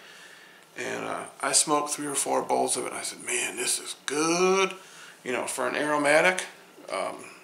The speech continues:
you know, I'm not a real big aromatic smoker. Uh,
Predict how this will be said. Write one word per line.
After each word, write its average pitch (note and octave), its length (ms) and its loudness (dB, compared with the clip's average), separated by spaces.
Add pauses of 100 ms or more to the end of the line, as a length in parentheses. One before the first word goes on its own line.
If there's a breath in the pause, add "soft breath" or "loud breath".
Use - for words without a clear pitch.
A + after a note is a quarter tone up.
(120)
you B2+ 100 -10
know, A2+ 60 -4
I'm C3 120 -2
not A#2 160 0
a A2+ 40 -4
real C#3 300 4
big A#2+ 260 2
aromatic A#2+ 560 -2
smoker. A#2+ 540 -4 (640 loud breath)
Uh, - 280 -4